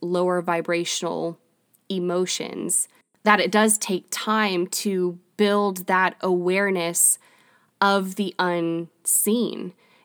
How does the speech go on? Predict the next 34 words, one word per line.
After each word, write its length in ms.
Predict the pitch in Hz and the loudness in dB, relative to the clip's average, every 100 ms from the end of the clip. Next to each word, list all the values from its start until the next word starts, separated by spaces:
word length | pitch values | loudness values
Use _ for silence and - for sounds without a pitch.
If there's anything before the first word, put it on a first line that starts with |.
| - | -2
and 240 | 185 180 - | 0 0 2
of 360 | 185 190 185 - | 2 2 -2 -4
the 420 | 175 170 170 170 _ _ _ _ | -4 -4 -4 -6 _ _ _ _
intangible. 1200 | 190 180 175 175 - 208 208 208 160 - - 185 - _ _ - | 2 2 2 -2 -2 0 0 0 -6 -10 -10 -12 -16 _ _ 2
But 260 | 214 214 | 2 4
the 100 | 220 | 4
more 260 | 220 214 233 | 6 6 4
you 240 | 247 262 | 4 0
do 240 | 220 208 180 | 0 2 2
it, 300 | 175 190 202 | 0 -2 -2
the 140 | 208 | -2
more 260 | 202 196 208 | 2 2 2
you 160 | 208 | 0
commit 460 | 208 - 208 190 - | -2 -2 0 0 -2
to 240 | - 214 208 | -2 0 0
a 200 | 190 185 | -2 0
soul 440 | 180 - 202 185 185 | 0 0 0 0 -2
practice. 920 | - 196 180 - 175 208 - - - _ _ - | 0 2 2 -2 -6 -2 0 -2 -4 _ _ -4
It 80 | |
doesn't 280 | 190 208 254 | 2 2 2
have 180 | 233 262 | 0 0
to 80 | 240 | 2
be, 160 | 226 226 | 2 2
like, 200 | 208 202 | 0 -2
an 80 | 170 | -2
hour 420 | 185 196 202 196 | 0 0 0 0
or 100 | 180 | -2
two 260 | - 214 | -2 0
hours 380 | 196 196 190 185 | 2 0 0 -2
or 80 | 180 | -4
three 260 | 175 185 185 | -4 -4 0
hours 280 | 202 220 | 2 4
a 80 | 226 | 4
day. 380 | 214 165 156 | 2 2 0